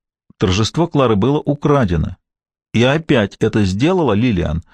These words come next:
Она посмотрела на владельца магазина, мсье Белево, и он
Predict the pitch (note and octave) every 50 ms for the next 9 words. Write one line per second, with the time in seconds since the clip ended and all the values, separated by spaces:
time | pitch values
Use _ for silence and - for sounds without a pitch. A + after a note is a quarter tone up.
0 | - - - - - - - - - _ _ _ _ _ _ _ _ _ _ _
1 | - G#2 A2+ B2 D3 D#3 D3+ D#3 - D3 C#3+ C#3 - D3+ D#3 D3+ C#3+ C3+ B2 B2
2 | A#2+ C3 B2+ A2+ C3+ B2+ - - B2 A#2+ A2 A#2 A#2 A2 D3+ F#3 F#3+ D#3+ A#2 G2
3 | F#2 - A#2+ G2+ F2 F#2 F#2+ G2 F#2 F2 F2 - - A2 C3+ D#3+ D#3+ D#3